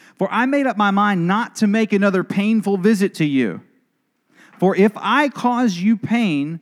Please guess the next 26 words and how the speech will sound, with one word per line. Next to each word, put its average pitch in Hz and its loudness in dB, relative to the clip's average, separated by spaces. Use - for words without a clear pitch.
who 294 2
is 220 0
there 247 2
to 226 2
make 220 0
me 214 0
glad?" 202 0
Not 117 -12
like 117 -10
we're 120 -6
stuck - -10
together, 98 -10
right? 104 -8
That's - -20
kind 113 -10
of - -12
what 117 -8
he's - -20
saying. 98 -12
"But 180 0
the 196 4
one 240 4
whom 262 6
I 240 2
have 214 0
pained." 220 0